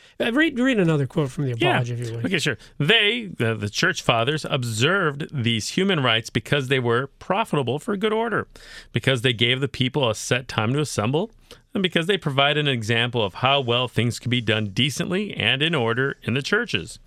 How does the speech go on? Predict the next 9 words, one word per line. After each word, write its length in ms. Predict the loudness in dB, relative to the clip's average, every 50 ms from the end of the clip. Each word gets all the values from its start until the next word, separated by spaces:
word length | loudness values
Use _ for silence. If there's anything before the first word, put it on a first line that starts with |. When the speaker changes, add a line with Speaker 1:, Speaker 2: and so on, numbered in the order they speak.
| -20 -20 -20 -20 -20 -20 -6 _ 0
Speaker 2:
And 140 | 2 2
finally, 300 | 4 4 4 4 2 2
because 420 | 0 0 2 2 2 2 2 2 2
they 180 | 2 2 2
helped 300 | 2 0 0 -2 -2 -2 -4
instruct 520 | -4 -4 -4 -2 -2 -2 -2 -2 -2 -4
the 80 | -4 -4
common 340 | 0 0 0 2 2 0 -2
folk. 440 | -2 -2 -2 -2 -4 -8 -12 -12